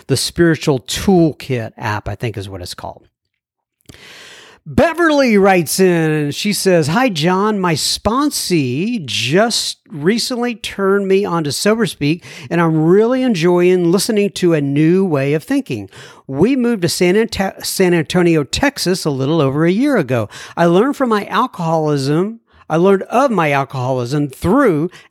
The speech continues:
Al-Anon, which I attended because my previous husband was an alcoholic.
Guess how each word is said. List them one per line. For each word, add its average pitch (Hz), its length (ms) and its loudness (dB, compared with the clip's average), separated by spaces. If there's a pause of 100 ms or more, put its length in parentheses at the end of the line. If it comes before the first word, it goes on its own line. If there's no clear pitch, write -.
(120)
Al-Anon, 147 640 0
which 139 180 -2
I 143 140 2
attended 143 440 -2
because 139 360 -4
my 143 180 0
previous 185 640 -2
husband 185 520 -2
was 117 200 -4
an 117 80 -4
alcoholic. 101 680 -8